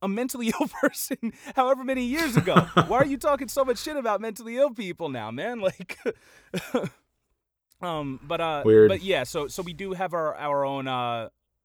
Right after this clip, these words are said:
Speaker 1: our own stigmas that we, that we do need to, uh, to get rid of. Um, but, uh, did anyone have anything specifically about the first film? Because most of my notes on the first film just come from twenty eighteen,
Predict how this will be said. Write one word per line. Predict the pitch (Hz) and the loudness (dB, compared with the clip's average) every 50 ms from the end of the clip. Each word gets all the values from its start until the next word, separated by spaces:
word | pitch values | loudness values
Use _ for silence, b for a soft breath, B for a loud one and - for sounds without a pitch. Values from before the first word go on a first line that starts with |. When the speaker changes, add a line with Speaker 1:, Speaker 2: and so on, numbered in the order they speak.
| _ _ | _ _
Speaker 1:
our | 135 143 143 | -8 -6 -6
own | 139 - | -6 -6
stigmas | - - 135 123 131 123 113 | -6 -6 -6 -6 -6 -6 -6
that | 131 123 110 | -6 -6 -6
we, | 127 123 123 - | -8 -10 -8 -10
that | 127 110 | -10 -10
we | 123 | -10
do | 113 101 120 120 113 | -10 -8 -8 -8 -6
need | 113 113 110 95 _ _ _ _ - | -6 -8 -10 -12 _ _ _ _ -16
to, | - 120 107 104 104 98 95 - _ _ _ _ _ _ _ _ _ _ _ - | -14 -12 -12 -12 -12 -14 -16 -18 _ _ _ _ _ _ _ _ _ _ _ -8
uh, | 120 120 113 110 104 95 - - - | -4 -4 -2 -2 -4 -6 -8 -12 -16
to | - 120 | -10 -8
get | 135 127 - | -8 -8 -6
rid | 110 120 113 | -6 -8 -6
of. | 110 104 95 92 _ _ _ _ _ _ | -6 -6 -8 -10 _ _ _ _ _ _
Um, | - - 123 120 113 110 - _ _ _ _ _ _ _ - | -8 -6 -6 -6 -6 -8 -12 _ _ _ _ _ _ _ -6
but, | 143 151 147 | -4 -4 -2
uh, | 147 143 139 139 135 117 - _ - | -2 -2 -2 -4 -4 -6 -8 _ -12
did | 147 143 180 | -6 -4 -4
anyone | 196 220 262 269 262 208 | -2 -4 -4 -6 -4 -4
have | 214 196 190 | -2 -4 -4
anything | 196 185 - - 185 170 | -4 -8 -10 -10 -12 -12
specifically | - - 160 - - 156 135 139 - 151 135 | -12 -10 -10 -10 -10 -10 -12 -12 -10 -8 -6
about | 127 113 127 123 120 - | -4 -2 -2 -4 -4 -6
the | 123 120 | -8 -12
first | - _ - 135 123 135 - - - | -10 _ -6 -4 -4 -4 -6 -10 -16
film? | - - - 175 165 170 175 170 | -14 -10 -6 -6 -4 -4 -6 -6
Because | 139 127 117 - 143 135 123 110 135 | -8 -8 -8 -6 -4 -6 -4 -4 -4
most | 156 185 185 - | -4 -4 -4 -4
of | 208 202 | -6 -6
my | 196 185 | -6 -6
notes | 170 156 156 - - | -4 -6 -6 -6 -6
on | 170 | -6
the | 151 131 | -8 -8
first | - - 143 143 - - | -6 -6 -8 -8 -8 -8
film | 185 185 175 151 | -8 -6 -6 -6
just | 120 139 135 - | -6 -8 -8 -8
come | - - 135 139 | -6 -6 -6 -6
from | 131 - 147 135 120 - | -6 -4 -4 -4 -4 -6
twenty | - - 127 123 120 113 | -8 -8 -6 -6 -6 -6
eighteen, | 101 - - 110 92 78 80 | -8 -10 -12 -14 -14 -14 -16